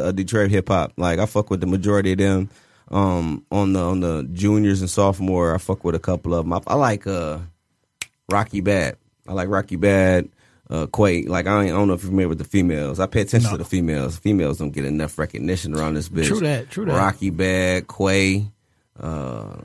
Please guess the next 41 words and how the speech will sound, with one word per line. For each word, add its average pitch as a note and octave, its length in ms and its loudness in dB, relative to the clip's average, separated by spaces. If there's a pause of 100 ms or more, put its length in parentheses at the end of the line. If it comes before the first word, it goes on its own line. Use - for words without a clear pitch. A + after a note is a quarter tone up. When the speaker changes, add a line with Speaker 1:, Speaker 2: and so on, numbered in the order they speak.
Speaker 1:
Southwest F#2+ 640 0
Mook. F#2+ 380 -2 (340)
Speaker 2:
Yeah, A#2 220 -4
I - 20 0
like D3 220 0
Speaker 1:
Um, - 40 -2
Speaker 2:
Southwest C3+ 460 0
Mook. B2+ 220 2 (280)
Speaker 1:
yeah. C2+ 340 -14
Speaker 2:
I A2+ 100 -2
like B2 200 4
Southwest A#2 500 2
Mook. A2+ 300 0
She A#2+ 200 0
be, A#2 280 2
she - 160 0
got A#2 200 4
that A#2 100 4
spit A#2+ 280 2
to G#2+ 180 -2
her. G2+ 120 -4 (160)
Speaker 1:
Mm. D#2+ 280 -8 (440)
Speaker 3:
I'm E3+ 100 -6
not E3 160 0
hip. D#3 180 4
I D3 60 -4
gotta D3 200 -4
fuck D3+ 240 -6
with B2+ 160 -6
her A#2 60 -4
then. A#2 320 -2
Speaker 2:
Yeah, A#2+ 240 4 (160)
yeah, G#2 120 0
you A2+ 140 0
gotta B2+ 180 4
check A#2+ 200 0
her A#2+ 80 0
out. G#2+ 160 0
She, A#2+ 360 0
she - 180 -2
nice. A#2 460 2